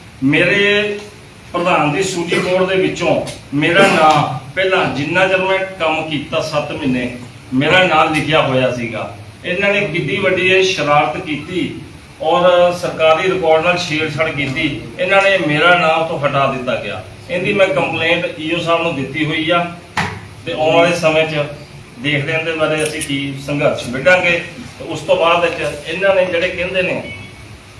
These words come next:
ਵਿਕਾਸ ਦੇ ਕੰਮਾਂ ਬਾਰੇ, ਵਿਕਾਸ ਦੇ ਕੰਮਾਂ ਬਾਰੇ ਇਹਨਾਂ ਨੇ ਖੁਦ ਦੋ ਲਿਟਾਂ ਲਾਈਆਂ ਹੋਈਆਂ ਨੇ। ਇੱਕ ਜਤਿੰਦਰਪਾਲ ਰਾਣੇ ਨੇ ਲਾਈ ਹੋਈ ਆ, ਦੂਜੀ ਲਿਟ ਉਹਦੀ ਤਰੀਕ ਹੈਗੀ ਆ ਇੱਕੀ ਇੱਕ ਪੱਚੀ। ਜਿਹੜੀ ਦੂਜੀ ਲਿਟ ਮੇਚੀ ਸੋਤਾ ਤੇ ਲੋਟ ਵੱਲੋਂ ਲਗਾਈ ਗਈ ਆ,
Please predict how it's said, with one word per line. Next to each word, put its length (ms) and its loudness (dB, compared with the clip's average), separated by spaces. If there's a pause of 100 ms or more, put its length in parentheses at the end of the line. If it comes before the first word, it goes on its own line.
(400)
ਵਿਕਾਸ 520 2
ਦੇ 100 2
ਕੰਮਾਂ 360 0
ਬਾਰੇ, 260 2 (400)
ਵਿਕਾਸ 460 0
ਦੇ 60 -4
ਕੰਮਾਂ 220 -2
ਬਾਰੇ 240 -2
ਇਹਨਾਂ 200 -2
ਨੇ 240 -2
ਖੁਦ 260 -2
ਦੋ 200 -2
ਲਿਟਾਂ 240 -2
ਲਾਈਆਂ 300 -2
ਹੋਈਆਂ 320 -2
ਨੇ। 120 -6 (100)
ਇੱਕ 120 -8
ਜਤਿੰਦਰਪਾਲ 720 -2
ਰਾਣੇ 240 0
ਨੇ 160 -2
ਲਾਈ 220 -2
ਹੋਈ 280 -4
ਆ, 280 0 (160)
ਦੂਜੀ 400 -4
ਲਿਟ 360 2
ਉਹਦੀ 180 -4
ਤਰੀਕ 400 -4
ਹੈਗੀ 300 -2
ਆ 200 0
ਇੱਕੀ 420 -6
ਇੱਕ 300 -6
ਪੱਚੀ। 400 -6 (500)
ਜਿਹੜੀ 280 0
ਦੂਜੀ 240 -4
ਲਿਟ 600 -4
ਮੇਚੀ 400 -6
ਸੋਤਾ 400 -2
ਤੇ 120 -2
ਲੋਟ 280 -2
ਵੱਲੋਂ 300 -4
ਲਗਾਈ 240 0
ਗਈ 260 0
ਆ, 160 -2